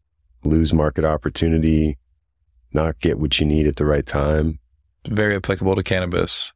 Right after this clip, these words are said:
Speaker 1: It's crazy.
Speaker 2: Um, you know, running with that lean principle mentality, just what you need when you need it, just in time kind of, uh, you know, delivery, so to speak.
Speaker 1: But to satisfy C F Os, it's like, well, it's, you know, what was a four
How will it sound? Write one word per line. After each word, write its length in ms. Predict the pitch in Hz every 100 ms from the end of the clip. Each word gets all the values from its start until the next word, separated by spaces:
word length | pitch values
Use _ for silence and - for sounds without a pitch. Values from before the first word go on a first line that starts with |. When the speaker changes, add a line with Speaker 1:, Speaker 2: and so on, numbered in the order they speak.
| _
Speaker 1:
It's 80 | -
crazy. 460 | 98 95 90 87 67
Speaker 2:
Um, 120 | 98 -
you 100 | 107
know, 160 | 98
running 520 | 98 104 101 98 90
with 220 | - 101 95
that 180 | 95 98
lean 320 | 98 98 92
principle 460 | - 92 - 92
mentality, 600 | 90 92 90 92 90 92
just 240 | 90 98 -
what 160 | 95
you 80 | 101
need 300 | 95 92 92
when 160 | 92 95
you 80 | 90
need 160 | 90
it, 160 | 85 87
just 260 | 90 -
in 120 | 98 90
time 500 | 95 92 90 92 - _ _ _ _
kind 200 | - 90
of, 220 | 92 92
uh, 60 | 95 - _ _ _ -
you 100 | 95
know, 100 | 85
delivery, 380 | 90 92 90 87
so 140 | 90
to 80 | 92
speak. 440 | - - - - - _ _ _ _ _ _ _ _ _
Speaker 1:
But 100 | 90
to 80 | 95
satisfy 580 | 104 95 - 90 90 90
C 240 | - 92
F 160 | 87 101
Os, 240 | 120 92
it's 180 | 80 -
like, 220 | 78 - _ -
well, 80 |
it's, 120 | 82 - _ _ -
you 140 | 80
know, 160 | 76 76
what 280 | 73 85
was 160 | 76 76
a 120 | 78
four 580 | - - 78 82 80